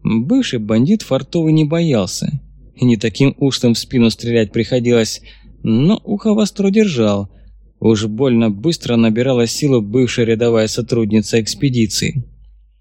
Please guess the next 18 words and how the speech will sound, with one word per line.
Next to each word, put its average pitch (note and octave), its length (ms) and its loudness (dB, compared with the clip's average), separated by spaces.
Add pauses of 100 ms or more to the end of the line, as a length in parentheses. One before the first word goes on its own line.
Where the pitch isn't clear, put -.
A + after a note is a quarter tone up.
(500)
В A2+ 220 0
Горках D#3 480 0
Леонид E3 300 2
комендантствовал A2+ 800 0
недолго, A2 640 -2 (240)
неделю A#2+ 480 0
всего. G#2 480 -4 (460)
Навел E3+ 380 2
порядок, D3+ 600 -2
да D#3 300 -2
и A3 40 4
распрощался A2 840 0
не G#2+ 120 2
без G#2 160 0
облегчения. A2 760 0 (640)
Однако A3+ 480 0
насмотреться C3+ 720 0
успел. C#3+ 540 -2